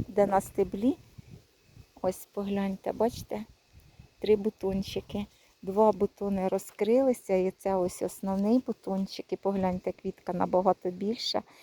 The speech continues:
а це бічний бутон, і ще один бічний не розкрився. Красуня,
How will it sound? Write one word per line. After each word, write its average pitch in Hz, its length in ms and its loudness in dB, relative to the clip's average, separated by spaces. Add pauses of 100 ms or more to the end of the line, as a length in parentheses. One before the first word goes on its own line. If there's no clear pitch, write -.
(280)
а 185 160 0
це 226 520 -4 (100)
бічний 185 600 -2
бутон, 240 540 0 (360)
і 208 80 -4
ще 208 340 2
один 190 380 4
бічний 220 500 2
не 196 260 6
розкрився. - 1000 -6 (3000)
Красуня, 196 800 -4